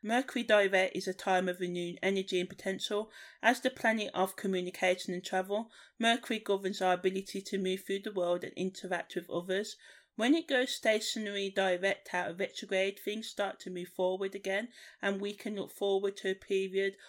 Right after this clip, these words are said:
of increased clarity and decisiveness. It's a perfect time to make decisions, take action, and set yourself up for success. It can also be a time of increased productivity as our minds are more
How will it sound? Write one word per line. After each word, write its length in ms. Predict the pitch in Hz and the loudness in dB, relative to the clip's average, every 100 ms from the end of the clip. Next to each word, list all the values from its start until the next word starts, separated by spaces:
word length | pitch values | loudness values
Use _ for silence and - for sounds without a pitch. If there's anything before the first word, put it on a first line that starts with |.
| - | -6
of 180 | 180 190 | -2 -2
increased 560 | 190 196 - 202 196 - | -2 -4 -6 -6 -8 -8
clarity 720 | - 262 254 - 254 240 247 - - | 0 0 0 -4 -4 -4 -6 -14 -6
and 160 | 175 185 | -4 -2
decisiveness. 1120 | 190 - 220 220 - 220 220 233 - - - - - - | -2 0 0 0 -4 -8 -6 -6 -8 -14 -16 -20 -14 -6
It's 200 | 202 208 | -4 -4
a 40 | |
perfect 460 | - 247 247 - - | -2 -2 -2 -8 -4
time 180 | 202 202 | -4 -4
to 100 | 190 | -6
make 180 | 180 - | -6 -8
decisions, 600 | - 220 - 208 208 - | -10 -8 -4 -4 -6 -4
take 280 | 180 180 | -4 -2
action, 480 | - - - 190 202 - - - | -4 -6 -4 -6 -6 -10 -18 -10
and 120 | - | -6
set 260 | - 208 - | -2 -2 -4
yourself 460 | 190 185 180 - | -4 -2 -2 -2
up 100 | 180 - | -10 -8
for 100 | - | -12
success. 680 | - - - 220 277 - - - - _ _ _ _ _ - | -10 -8 0 0 0 -8 -14 -18 -20 _ _ _ _ _ 0
It 160 | 226 | 0
can 220 | - 202 | -2 -2
also 360 | - 220 240 226 | 0 0 0 -2
be 140 | 202 | 0
a 60 | 202 | -2
time 320 | 202 185 185 | 0 -2 -2
of 100 | 185 | -4
increased 480 | 175 175 - 190 - | -8 -6 -4 -4 -6
productivity 880 | 190 175 - - 208 208 - 208 - | -8 -8 -8 -8 -8 -8 -4 -4 -2
as 200 | 185 185 | -2 0
our 100 | 180 | -2
minds 340 | 185 180 180 | -2 -4 -4
are 80 | 180 | -4
more 360 | 180 175 175 | -4 -4 -6